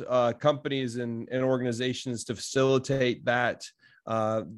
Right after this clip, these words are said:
th-, that ability to work with those companies. I invested in many, many startups over the years for large companies on behalf of the, those large companies.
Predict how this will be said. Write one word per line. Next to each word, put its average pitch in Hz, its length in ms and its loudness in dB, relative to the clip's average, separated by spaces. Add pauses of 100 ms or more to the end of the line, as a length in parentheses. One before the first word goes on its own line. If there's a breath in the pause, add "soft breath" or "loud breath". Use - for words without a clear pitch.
(100)
th-, 117 320 -2
that 127 340 6
ability 123 600 2
to 117 120 -10
work 139 280 0
with 143 100 0
those 135 220 2
companies. 120 680 -2
I 107 120 0
invested 123 520 -2
in 120 140 -2
many, 123 260 0
many 117 300 -2
startups 117 720 2
over 110 180 0
the 107 120 -4
years 110 520 -4 (160)
for 127 240 4
large 123 400 4
companies 120 720 -2
on 110 160 0
behalf 117 400 0
of 113 80 -2
the, 117 120 0
those 117 260 0
large 113 320 0
companies. 110 560 -6